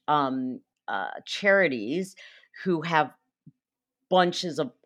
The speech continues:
offices or locations or chapters, whatever they call them. So we're working with one now that is a chari-, a national charity, but we've been retained to,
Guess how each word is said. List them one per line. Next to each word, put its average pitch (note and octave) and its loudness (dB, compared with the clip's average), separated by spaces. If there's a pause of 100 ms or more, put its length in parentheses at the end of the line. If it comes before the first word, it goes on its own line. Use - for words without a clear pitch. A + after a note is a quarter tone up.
offices D3 0
or C#3+ -2
locations C#3+ -4
or C3 -4
chapters, - -14
whatever C3+ -4
they B2+ -4
call F3 2
them. C3+ -2
So C#3+ 2 (320)
we're F3+ 2
working F3 -2
with D#3+ -2
one D3+ -2
now D3+ 2
that C#3 2
is C#3 -4
a C#3+ 0 (100)
chari-, F3 0
a D3+ 0
national E3+ -2
charity, C3 -4
but B2+ -4
we've D3 -6
been D3 0
retained C#3+ -4
to, D3 -10